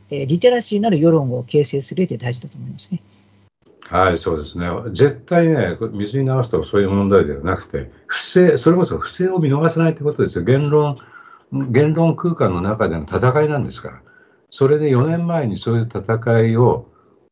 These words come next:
Speaker 2: お、もう行われていたわけでね。で、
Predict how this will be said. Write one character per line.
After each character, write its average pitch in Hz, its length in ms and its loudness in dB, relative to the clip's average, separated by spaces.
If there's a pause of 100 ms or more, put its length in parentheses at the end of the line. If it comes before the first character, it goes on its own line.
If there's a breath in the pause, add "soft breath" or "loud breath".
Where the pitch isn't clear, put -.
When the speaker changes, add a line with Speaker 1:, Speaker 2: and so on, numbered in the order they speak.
Speaker 2:
お、 104 340 -2
も 110 400 2 (500 soft breath)
う 82 120 -6
行 123 100 0
わ 123 180 6
れ 117 80 2
て 120 140 0
い 113 80 2
た 127 100 -2
わ 120 120 -4
け - 80 -12
で - 100 -14
ね。 - 200 -18
で、 131 500 2